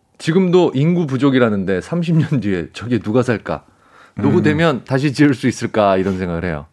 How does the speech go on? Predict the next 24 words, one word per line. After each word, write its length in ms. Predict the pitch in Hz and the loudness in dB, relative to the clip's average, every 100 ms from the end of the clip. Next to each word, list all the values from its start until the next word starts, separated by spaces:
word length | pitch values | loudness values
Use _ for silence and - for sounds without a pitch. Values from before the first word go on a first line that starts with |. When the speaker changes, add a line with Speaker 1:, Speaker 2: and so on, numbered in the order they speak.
| _ _ _ - - _ | _ _ _ -20 -20 _
Speaker 1:
아유, 400 | - 170 170 165 | 0 2 4 4
아유, 180 | 151 156 | 2 2
저거 220 | 151 151 | 0 0
다, 240 | 147 151 139 _ _ _ _ _ | 2 0 -2 _ _ _ _ _
어? 320 | 110 131 220 - _ | -4 -2 -2 -8 _
저 100 | - | -6
공동화 540 | 135 143 165 170 156 135 | 0 2 4 4 2 2
돼갖고 480 | 113 104 - 82 - - | 2 0 -2 -10 -8 -4
Speaker 2:
음. 400 | 120 117 104 98 | -2 -2 -4 -4
Speaker 1:
저거 160 | 113 113 | -4 -4
다 400 | - 92 92 85 | -4 -12 -8 -4
안, 180 | 101 123 | -4 -2
아무도 300 | 110 135 127 | 0 2 2
안 120 | 92 | 0
들어오고. 460 | 101 98 85 76 73 - - - - _ 208 - _ _ _ _ | 2 2 0 -4 -10 -12 -12 -12 -16 _ -16 -16 _ _ _ _
Speaker 2:
아, 60 | - | -8
근데 120 | - | -6
저도 240 | - - 135 | -2 2 2
이런 220 | 117 127 | 4 2
고민 220 | 123 113 | 2 0
사실 280 | 98 98 90 | -2 -4 -4
하거든요. 760 | 104 139 104 82 78 82 82 78 | -4 -4 -6 -10 -10 -10 -10 -12
Speaker 1:
슬럼 400 | - 208 220 202 | -4 2 4 4
현상 400 | 165 131 110 85 | 4 2 -2 -6